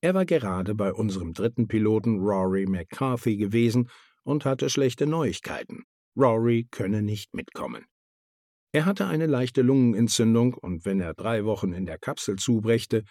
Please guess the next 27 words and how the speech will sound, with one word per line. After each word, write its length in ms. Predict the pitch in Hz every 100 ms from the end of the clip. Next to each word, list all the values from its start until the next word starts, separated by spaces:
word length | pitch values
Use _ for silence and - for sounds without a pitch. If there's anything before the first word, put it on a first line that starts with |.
| _ _ _
könnten 320 | - - 143
sie 140 | 135
sich 260 | 135 135 -
erheblich 520 | 139 120 107 101 127
verschlimmern. 520 | - 147 - - - - _ _ _ _ _ _ -
Auf 200 | 147 147
der 100 | 165
Stelle 460 | - 156 180 170
rief 180 | 147 139
ich 160 | 143 117
Rory 480 | 107 107 107 117 104
an, 360 | 107 110 120 -
um 180 | 123
ihm 180 | 120 120
zu 160 | 120 135
sagen, 440 | 110 90 87 110
wie 100 | 123
leid 300 | 123 - -
mir 120 | -
das 260 | - - -
tat. 340 | - 69 - - _ _ _ _ _ _ _ _ _ -
"Wir 160 | 156
sehen 240 | 156 202 196
uns 120 | 190
gleich 260 | 170 165
im 80 | 180
Speisesaal", 720 | - 151 185 185 135 98 64